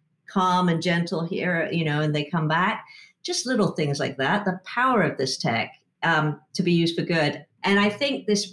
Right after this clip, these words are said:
period of sheltering in place or, you know, th-, the next phase, whatever that looks like, is still gonna have more remote and at home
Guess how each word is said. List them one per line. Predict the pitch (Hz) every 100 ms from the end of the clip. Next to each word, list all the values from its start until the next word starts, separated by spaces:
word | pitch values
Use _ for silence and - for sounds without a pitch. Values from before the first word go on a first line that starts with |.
| -
period | 302 302 214 160 143 -
of | 156 151 147 - _ _ -
sheltering | - 226 208 208 196 175
in | 165
place | - 170 165 160 - -
or, | 143 143 139 - - _ _ _ _ 190
you | 180
know, | 156
th-, | 151 - - -
the | 175
next | 180 185 - -
phase, | 180 160 160 151
whatever | 156 151
that | 147 151 208
looks | 208 -
like, | 156
is | 180 -
still | 262 277
gonna | 254 170
have | 165 208 202 175
more | 175 175 170 170 160 - -
remote | 190 180 180 202 202 170
and | 165
at | 143
home | - 202 180 180 175